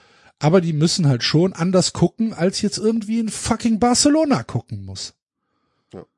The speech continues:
Speaker 1: Weil Barcelona geht einfach, geht einfach eine Liste durch und sagt, was sind die teuersten Spieler der Welt? Ah, den kaufen wir, den kaufen wir, den kaufen wir.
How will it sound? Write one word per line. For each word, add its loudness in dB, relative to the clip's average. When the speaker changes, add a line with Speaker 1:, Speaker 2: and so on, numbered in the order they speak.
Speaker 1:
Weil 2
Barcelona 2
geht 0
einfach, -2
geht 0
einfach 2
eine 2
Liste 2
durch 0
und -2
sagt, -2
was 0
sind -2
die -4
teuersten 0
Spieler -4
der -2
Welt? 0
Ah, -2
den -2
kaufen -4
wir, -2
den -4
kaufen -2
wir, 0
den -2
kaufen -6
wir. -12